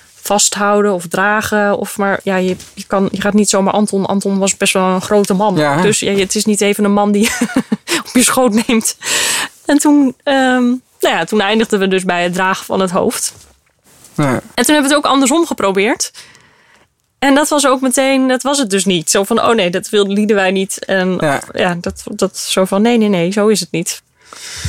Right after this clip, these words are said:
Speaker 2: Nou ja, dat, dat, die foto was me dan van de vele die er natuurlijk gemaakt
Speaker 1: Ja.
Speaker 2: zijn bijgebleven. Ehm, en, eh, ik wil eigenlijk, ik begin altijd in chronologie. Dus
Speaker 1: Mhm.
Speaker 2: ik begin altijd in iemands jeugd. Dat vind ik
Speaker 1: Ja.
Speaker 2: wel een soort natuurlijk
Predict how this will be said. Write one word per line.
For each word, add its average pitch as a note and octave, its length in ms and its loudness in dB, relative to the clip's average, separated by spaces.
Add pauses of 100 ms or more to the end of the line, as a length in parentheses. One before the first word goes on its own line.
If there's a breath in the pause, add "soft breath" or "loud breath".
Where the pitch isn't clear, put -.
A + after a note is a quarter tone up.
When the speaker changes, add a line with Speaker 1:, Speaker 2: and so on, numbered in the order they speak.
(540 loud breath)
Speaker 2:
Nou E3 120 4
ja, C3 100 4
dat, C3+ 320 0 (640)
dat, C#3 320 0
die C3+ 280 2
foto B2+ 400 0
was B2 200 0
me A#2+ 100 0
dan A#2 220 0
van A#2+ 180 -2
de A#2 80 0
vele B2 440 2
die A#2 180 0
er A#2 80 -2
natuurlijk A#2+ 320 -4
gemaakt A#2+ 220 0
Speaker 1:
Ja. - 60 0
Speaker 2:
zijn A#2 160 -2
bijgebleven. A2+ 920 0
Ehm, A#2+ 440 0 (960 loud breath)
en, B2+ 400 2
eh, A#2+ 520 0
ik A#2+ 100 -4
wil C#3+ 120 2
eigenlijk, C#3 440 -2
ik C#3 140 -4
begin E3 300 2
altijd C#3+ 260 -2
in C#3+ 100 -2
chronologie. C3+ 880 0
Dus C3 120 0
Speaker 1:
Mhm. A#3+ 100 2
Speaker 2:
ik A#3+ 40 0
begin D3 280 0
altijd B2+ 280 -2
in - 120 -4
iemands B2 280 -2
jeugd. A#2+ 300 2
Dat - 140 -10
vind B2+ 160 -4
ik G#3 60 2
Speaker 1:
Ja. G2 80 2
Speaker 2:
wel A#2 140 2
een A#2+ 80 0
soort - 340 -4
natuurlijk D3 500 2